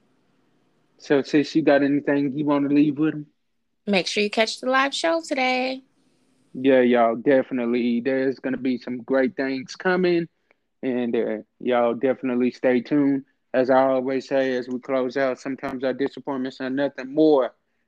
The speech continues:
Speaker 1: than God's appointments, meaning some things that we look at as bad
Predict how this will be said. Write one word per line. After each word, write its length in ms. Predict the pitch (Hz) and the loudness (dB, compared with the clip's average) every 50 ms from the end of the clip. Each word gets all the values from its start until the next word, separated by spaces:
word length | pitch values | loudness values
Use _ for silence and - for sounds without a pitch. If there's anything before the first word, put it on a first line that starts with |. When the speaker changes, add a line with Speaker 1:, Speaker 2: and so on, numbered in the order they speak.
| _ _ - | _ _ 0
Speaker 1:
than 180 | 143 135 131 120 | 0 2 2 4
God's 320 | 139 135 135 135 127 131 | 4 4 4 4 2 -2
appointments, 640 | 127 - - 165 156 147 131 120 120 117 110 - - - | -6 -8 -6 -4 -2 -2 -2 -2 -4 -6 -8 -12 -14 -14
meaning 680 | - 123 131 139 165 196 220 214 180 139 117 113 - - _ _ _ _ _ _ _ _ _ _ | -10 -6 -2 0 2 2 4 2 2 0 -2 -4 -10 -16 _ _ _ _ _ _ _ _ _ _
some 140 | 139 135 135 | -8 -6 -4
things 280 | - 147 143 143 131 | -2 -2 -2 0 0
that 120 | 143 127 131 | -2 0 0
we 120 | 143 165 160 | 0 2 2
look 240 | 160 170 165 - 180 | 2 2 2 4 4
at 160 | 170 170 170 | 4 4 4
as 160 | 170 151 131 | 2 0 0
bad 540 | 160 196 202 202 190 156 127 123 120 113 | 0 2 4 4 4 2 -2 -4 -10 -16